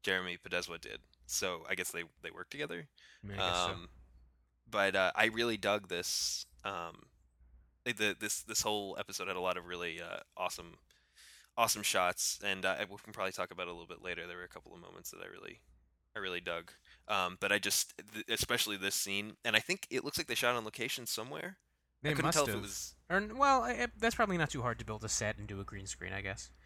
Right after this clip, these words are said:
Speaker 1: You could. It's small. I mean, it's just a cave and,
Speaker 2: Yeah.
Speaker 1: you know, snow, but it, if it's green screened, it looks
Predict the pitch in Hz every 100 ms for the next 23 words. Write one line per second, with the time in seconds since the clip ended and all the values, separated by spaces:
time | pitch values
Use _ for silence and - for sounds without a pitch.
0 | - _ _ 214 226 196 185 - 208 196
1 | 196 180 165 - - 156 147 123 107 104
2 | 107 110 92 98 98 - 110 104 90 98
3 | 101 113 - _ - 123 131 - 127 175
4 | - 117 104 98 - -